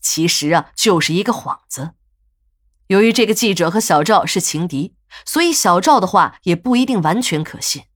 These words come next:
但从这个年轻人的言行上还是能够看得出来，这个人相当有城府。别看他的年纪小，可心眼儿一点儿都不少。他不让阿军说出他的名字，也就是怕暴露自己的身份，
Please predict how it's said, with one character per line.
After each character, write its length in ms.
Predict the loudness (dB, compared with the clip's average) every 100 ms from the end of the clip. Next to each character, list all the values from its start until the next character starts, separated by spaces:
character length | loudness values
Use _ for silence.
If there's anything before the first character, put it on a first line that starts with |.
| _ _ _ _ _
但 200 | 0 0
从 180 | 2 0
这 100 | 2
个 60 | 2
年 220 | 0 0
轻 180 | 0 2
人 100 | 2
的 80 | 2
言 240 | 0 0
行 220 | -2 -2
上 240 | 0 0 -2
还 200 | -2 -2
是 140 | 0
能 100 | 0
够 100 | 0
看 220 | -2 -2 -4
得 60 |
出 160 | -6 -12
来， 220 | -14 -16 _ _ _ _ _ -4
这 280 | -2 0
个 60 | -2
人 260 | -10 -16 -20 -6
相 380 | 0 2 0 0
当 200 | 0 0
有 160 | -2
城 300 | -4 -6 -6
府。 140 | -8 -14 _ _ _ _ _ _ _ _
别 180 | 0 2
看 220 | 2 2
他 100 | 0
的 60 | 0
年 220 | -2 -2
纪 100 | -2
小， 320 | -4 -10 -18 -20 -10
可 140 | -2 0
心 440 | 0 0 0 0
眼 100 | -2
儿 220 | -8 -14 _ -2
一 180 | 0
点 220 | 0 -4 -10
儿 140 | -8
都 100 | -4
不 100 | -2
少。 360 | -2 -4 -10 -20 _ _ _ _ _ _ -4
他 100 | 0
不 120 | 2
让 160 | 4
阿 140 | 4 2
军 180 | 0 0
说 180 | 2
出 120 | 0 0
他 100 | 0
的 80 |
名 240 | -2 -4 -4
字， 200 | -6 -10 -10 -2
也 120 | 0
就 240 | 2 2
是 100 | 0
怕 180 | 2 2
暴 240 | 4 4
露 120 | 2 0
自 160 | 0
己 120 | -4
的 100 | -6
身 240 | -4 -4 -6
份， 200 | -10